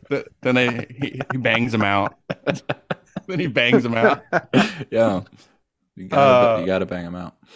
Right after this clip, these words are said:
Speaker 1: So Matt, Matt Bailey, you have no sad songs?
Speaker 3: No, yo, hey, hey, hey, whoa, hey. <laughs> Um, I get, I don't know a song, a song, um, let me think.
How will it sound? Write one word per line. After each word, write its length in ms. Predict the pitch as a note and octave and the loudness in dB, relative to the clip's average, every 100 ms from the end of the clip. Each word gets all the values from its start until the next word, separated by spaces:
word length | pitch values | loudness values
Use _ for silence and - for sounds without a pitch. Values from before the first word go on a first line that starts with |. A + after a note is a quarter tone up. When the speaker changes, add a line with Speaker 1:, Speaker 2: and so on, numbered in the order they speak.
| - | -8
Speaker 1:
So 80 | C#3 | -4
Matt, 260 | B2+ C3 - - - | -2 -4 -12 -20 -6
Matt 300 | C3+ B2+ C#3 | -2 -2 -2
Bailey, 260 | B2 A#2 A2 | -2 0 -2
you 160 | A2+ | -4
have 200 | A2+ A2 | -4 -4
no 160 | A2 A2 | -4 -6
sad 280 | A2+ A2 A2+ | -4 -6 -6
songs? 380 | B2 B2 C3+ - | -8 -10 -10 -2
Speaker 3:
No, 220 | E3+ A3+ | 2 2
yo, 160 | A3 G3 | 0 -2
hey, 240 | G3+ A3 - | -2 -4 -6
hey, 500 | A3+ A3 F#2+ - - _ _ E3 | -6 -6 -8 -12 -20 _ _ -6
hey, 320 | G#3+ E3+ G2+ | -4 -2 -2
whoa, 480 | G3 F3 A#2 C#2+ - | -2 0 0 -2 -6
hey. 400 | E3 G2+ - - | -4 -2 -4 -2
<laughs> 40 | - A2+ - - _ _ - | -4 -4 -14 -20 _ _ 0
Um, 640 | A2+ C3+ C3+ C3 B2+ B2+ _ _ - - _ _ _ _ _ _ _ _ _ - | 4 6 4 2 -2 -8 _ _ -20 -20 _ _ _ _ _ _ _ _ _ -2
I 100 | C3+ | 0
get, 300 | C3+ F#3 A3+ | 2 0 0
I 80 | D#3 | 0
don't 160 | A#3+ E4 | 2 2
know 120 | E4+ | 2
a 40 | |
song, 380 | B3 - D#3+ E3 | 0 2 2 2
a 100 | - | 0
song, 460 | D3 - F#3 F#3 G#2 | 0 0 0 0 2
um, 680 | C#3 C#3+ C#3+ C#3+ C#3+ C#3+ C3+ _ _ C#3 | 6 6 4 0 0 -4 -8 _ _ -4
let 100 | C3 | -4
me 60 | |
think. 340 | A#2 F2 F2+ | -2 -6 -8